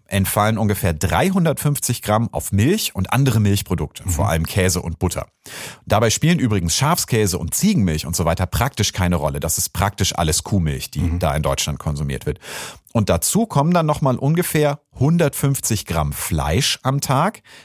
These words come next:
Speaker 1: Davon sind aber nur ungefähr dreißig Gramm Rindfleisch.
Speaker 2: Mhm.
Speaker 1: Da ist der Anteil, also von den hundertfünfzig Gramm Fleisch, haben Schweinefleisch und Geflügel einen deutlich größeren Anteil als Rindfleisch.
Speaker 2: Mhm. Macht also zusammen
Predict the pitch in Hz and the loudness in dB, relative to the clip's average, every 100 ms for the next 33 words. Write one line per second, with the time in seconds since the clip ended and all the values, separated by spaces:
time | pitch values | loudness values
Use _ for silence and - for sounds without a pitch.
0 | _ 85 82 107 185 196 185 160 170 135 | _ -4 0 2 2 2 2 2 2 2
1 | 147 147 - 139 131 - 117 98 87 104 | 2 2 2 0 0 0 -2 0 2 2
2 | 151 139 - 95 110 90 110 107 - - | 2 -2 -2 0 0 2 2 2 -2 -4
3 | 73 - 82 98 85 - 92 104 123 117 | -4 -4 -2 0 0 0 0 0 2 2
4 | 85 85 80 - 87 73 101 120 - 104 | 2 0 -4 -4 -2 0 2 2 0 -2
5 | - - 80 76 101 135 - - - - | -2 -4 -4 0 2 2 0 -8 -16 -6
6 | 80 - 92 139 151 120 120 110 101 - | -4 0 2 2 2 2 2 0 -4 -2
7 | 117 127 113 92 90 101 98 - 104 - | 0 2 2 2 2 2 0 0 0 2
8 | 90 64 82 90 76 73 - 73 - - | 0 -2 -2 0 -2 -2 -6 -8 -8 -8
9 | 78 85 90 - _ - - - - _ | -6 -4 -4 -8 _ -16 -16 -16 -20 _
10 | _ _ _ - 123 117 131 127 - 110 | _ _ _ -4 -2 0 0 -2 0 0
11 | 113 139 156 | 2 2 0